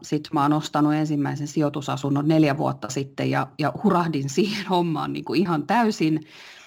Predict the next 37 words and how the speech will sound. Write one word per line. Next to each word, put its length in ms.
Ja 160
tota, 260
sitä 280
kautta 300
sit 220
rupesin 340
miettimään, 640
että, 340
et 160
hetkinen, 500
että 240
tämähän 320
oikeasti 420
alkaa 280
olla 200
mulle 220
semmonen 440
harrastus, 560
joka 240
vie 140
multa 240
paljon 380
aikaa 440
ja 80
josta 320
on 80
muodostunut 580
mulle 220
intohimo, 580
että 120
miten 220
mä 140
voisin 280
lähteä 340
viemään 360
sitä 220
toiselle 460